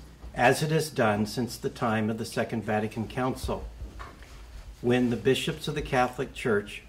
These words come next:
placed mission and dialogue in the public forum and their relationship. Now, I have returned to this topic <coughs>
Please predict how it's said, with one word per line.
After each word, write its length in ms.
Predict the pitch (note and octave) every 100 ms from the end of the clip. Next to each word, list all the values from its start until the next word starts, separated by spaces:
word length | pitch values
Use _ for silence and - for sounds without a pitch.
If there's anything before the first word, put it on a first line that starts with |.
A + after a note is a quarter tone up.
| - -
placed 580 | C3+ A#2 A2+ - -
mission 480 | B2+ A#2+ - C#3 C3 C3
and 180 | A2+ G#2+
dialogue 560 | A2 A2 A2 G#2+ G#2+
in 120 | G#2+
the 60 | G#2
public 440 | - G#2+ G#2 G#2
forum 480 | - - G#2 G2 F2 - - -
and 180 | G#2+ G2+
their 120 | G2
relationship. 720 | G2 F#2+ G2+ G#2 G#2+ - G2+ G2 - - - - - - - -
Now, 140 | C#3
I 100 | D#3+
have 240 | F#3 F3+ D3+
returned 520 | D3 - E3 D#3+ D3
to 80 | D3
this 300 | A#2+ A#2 -
topic 640 | - D3 C#3 - G#2+ - - - - - - -
<coughs> 160 | -